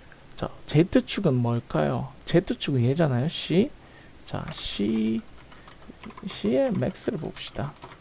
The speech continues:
C 맥스는 마이너스 일죠. 이게 뭡니까? 여기겠네요. 맥스.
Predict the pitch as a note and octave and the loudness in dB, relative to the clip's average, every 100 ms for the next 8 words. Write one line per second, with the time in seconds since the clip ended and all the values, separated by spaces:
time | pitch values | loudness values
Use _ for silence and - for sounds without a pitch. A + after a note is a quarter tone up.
0 | - - - - - - E3 - - F3+ | -18 -18 -20 -20 -12 -2 -2 0 2 4
1 | C4 - - - - - B2 A#2+ D3 A3 | 4 0 -20 -20 -20 -4 2 6 8 8
2 | C4+ - - - D#3+ - - - - - | 6 0 -10 0 2 0 -6 -12 -6 -4
3 | D#3+ - - - D3 - - - - C#3+ | -6 -14 -18 -6 -4 -4 -6 -6 0 0
4 | D3+ A#2 A#2 G2+ - G1+ D#3+ - - - | 0 -2 -2 -2 -4 -6 -10 -18 -20 -20
5 | - - - - - C3 - - - - | -20 -20 -20 -6 -4 -4 -6 -10 -10 -10
6 | - - | -12 -10